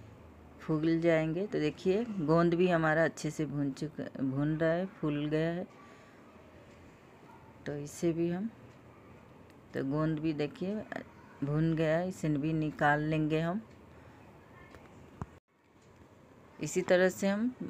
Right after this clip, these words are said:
बाकी का भी गोंद को भून लेंगे। तो देखिए इसे भी डाल के हमें लो टू फ्ले-, मीडियम फ्लेम पे इसे भी भून लेना है। तो देखिए सारे ड्राई फ्रूट हमने भून लिया। इसे मिक्सी जार में डाल के इसे हमें दरदरा पीस लेना है,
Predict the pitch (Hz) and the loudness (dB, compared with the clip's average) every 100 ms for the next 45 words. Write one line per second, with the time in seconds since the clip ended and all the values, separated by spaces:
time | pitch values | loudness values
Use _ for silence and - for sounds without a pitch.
0 | - - - 151 147 180 190 175 175 170 | -12 -14 2 4 4 2 4 4 4 4
1 | 170 170 175 170 - - - 143 160 165 | 2 2 0 0 -6 -12 -4 2 2 2
2 | 165 165 202 - - - - - - - | 2 -2 -6 -10 -20 -20 -20 -20 -20 -20
3 | - - - - - - - - - - | -20 -20 -20 -20 -20 -20 -20 -20 -20 -20
4 | - - - - 143 147 - 196 196 - | -20 -20 -14 -6 -4 -4 0 0 2 2
5 | 208 208 180 170 160 170 156 156 151 135 | 2 4 6 6 2 -2 -2 -2 0 -2
6 | - 143 - 147 - - - 147 143 156 | -4 -8 -4 -4 -6 -10 -4 -2 0 -2
7 | 156 160 151 143 156 147 - 151 151 131 | -2 0 0 0 -2 -2 -2 -4 -2 0
8 | 139 139 151 151 160 185 - - - 151 | 0 0 0 0 -4 -8 -16 -14 -4 -2
9 | 156 202 196 180 180 175 165 160 165 165 | 2 2 6 8 8 8 8 8 4 2
10 | 156 156 139 143 156 160 175 165 156 143 | 2 2 0 0 2 6 6 4 0 -2
11 | 135 151 151 147 147 143 139 135 - 156 | -2 -2 2 4 4 4 6 4 2 -4
12 | 151 160 156 160 143 131 127 135 147 147 | -2 -2 0 0 2 0 2 2 2 0
13 | 147 135 151 151 147 147 | -6 -6 -2 0 0 -2